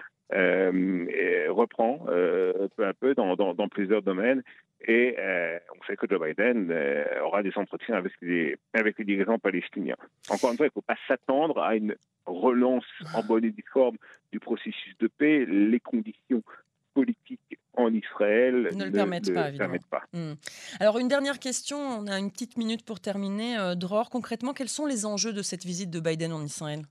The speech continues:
Speaker 1: Bah, ils sont, ils sont cruciaux, euh, bien évidemment. Euh, bien plus, bien davantage que les Palestiniens.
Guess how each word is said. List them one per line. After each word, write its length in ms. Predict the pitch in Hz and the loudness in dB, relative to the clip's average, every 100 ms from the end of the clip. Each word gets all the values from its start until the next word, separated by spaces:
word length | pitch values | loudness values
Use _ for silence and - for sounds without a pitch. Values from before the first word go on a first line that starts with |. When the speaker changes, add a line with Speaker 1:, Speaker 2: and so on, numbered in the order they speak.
| _ _ _ _ _ _ | _ _ _ _ _ _
Speaker 1:
Bah, 80 | 73 | -6
ils 120 | - - | -4 -2
sont, 240 | 120 101 | 0 0
ils 100 | 113 - | -2 0
sont 80 | 110 | -2
cruciaux, 640 | - - - 120 135 123 | 0 0 4 6 6 2
euh, 640 | 80 98 92 92 92 92 82 - 98 85 95 | 0 2 2 0 -2 -4 -8 -8 -10 -8 -4
bien 140 | 101 | -2
évidemment. 600 | 101 101 101 104 120 123 101 | -2 -2 0 2 2 2 2
Euh, 720 | 98 95 95 95 87 90 90 - - - 98 | 2 2 0 -2 -2 -2 -4 -6 -20 -6 0
bien 140 | 131 - | 0 0
plus, 180 | 135 117 - - | -2 -2 -6 -8
bien 120 | 98 127 | -2 0
davantage 480 | 113 110 101 104 92 | 2 0 0 0 0
que 80 | - | -6
les 80 | 92 104 | -4 -4
Palestiniens. 560 | 87 - 101 104 107 | -6 -6 0 2 2